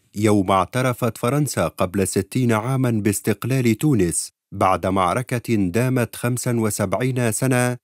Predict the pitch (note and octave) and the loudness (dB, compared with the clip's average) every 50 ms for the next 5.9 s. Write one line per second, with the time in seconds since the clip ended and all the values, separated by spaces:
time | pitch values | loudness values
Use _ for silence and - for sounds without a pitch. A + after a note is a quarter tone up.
0 | _ - - E3 D3+ E3+ D#3+ - C#3+ B2+ A#2+ - A2+ A2 A2 B2 C#3+ D3+ C#3 C#3 | _ -2 -2 0 4 4 4 4 4 2 2 2 2 2 2 2 2 0 2 2
1 | C3+ B2+ A#2 G#2+ - - A2 G2 - - B2+ C3 C3+ B2+ B2 A#2+ G#2+ G2+ A2 G#2 | 2 2 2 0 0 0 -2 -4 -2 -2 -2 0 2 2 4 2 4 4 2 0
2 | - - A#2+ A2 B2+ C3 C3 B2 A#2 - A#2 G#2+ G#2+ G2+ G2 - - C#3 C#3 A#2 | 0 0 -2 -2 0 0 0 0 2 2 0 2 2 0 0 0 0 0 0 0
3 | - A#2+ A2 G#2 - A#2+ B2 B2 A#2+ A#2+ A#2 A#2+ A#2 A#2 - - A2+ A#2+ A#2 A#2 | 0 0 0 0 0 0 0 2 2 2 2 2 2 0 -2 0 2 4 6 6
4 | A2+ G2+ F#2 E2 - - C3 C3+ C3 B2 A2+ - A#2+ G#2+ G#2 G2+ F#2+ - - G#2+ | 6 4 2 0 0 0 0 2 2 2 2 2 2 0 2 0 0 0 -2 -4
5 | - - - A#2+ C3 B2 G#2+ G2+ F#2 - - C3+ C3 A#2 G2 E2+ D#2 | -4 -2 -2 0 0 2 2 2 0 0 0 0 2 2 2 0 -2